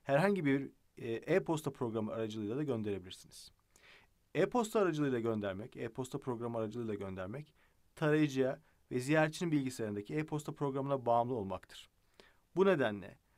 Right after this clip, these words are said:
gönderme işlemi her zaman başarılı olamayabilir. Ancak şu andaki örneğimizde elimizde herhangi bir sunucu taraflı kod bulunmadığından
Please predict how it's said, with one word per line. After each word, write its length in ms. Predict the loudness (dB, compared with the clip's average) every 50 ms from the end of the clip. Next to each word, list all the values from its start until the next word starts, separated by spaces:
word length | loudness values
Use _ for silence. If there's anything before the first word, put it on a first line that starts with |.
| _ _
gönderme 460 | 2 2 4 4 6 6 4 4 4 0
işlemi 240 | -4 -4 -6 -4
her 140 | -2 -2 -2
zaman 240 | -2 -2 -2 -2 -4
başarılı 320 | -4 -6 -6 -8 -6 -4
olamayabilir. 600 | -4 -4 -4 -6 -8 -10 -12 -14 -18 -20 -20 -20 _ _ _ _ _ _ _ _ _ _ _ -20 -20 _ _ _ _ 0
Ancak 400 | 2 2 4 4 2 0 0 -2
şu 140 | 0 4 4
andaki 300 | 4 4 2 0 -2 -2
örneğimizde 600 | -2 -2 -4 -6 -8 -10 -12 -10 -10 -10 -10 -10 _ _ _ _ _ _ -4
elimizde 320 | -2 -2 0 0 -2 -2
herhangi 300 | 0 0 2 2 2 2
bir 60 | 0 -2
sunucu 340 | -4 -4 -6 -6 -6 -4
taraflı 400 | -4 -2 0 0 0 0 -2 -10
kod 220 | -6 -6 -6 -4 -4
bulunmadığından 680 | -4 -2 -2 0 -2 -2 -4 -6 -8 -8 -10 -10 -12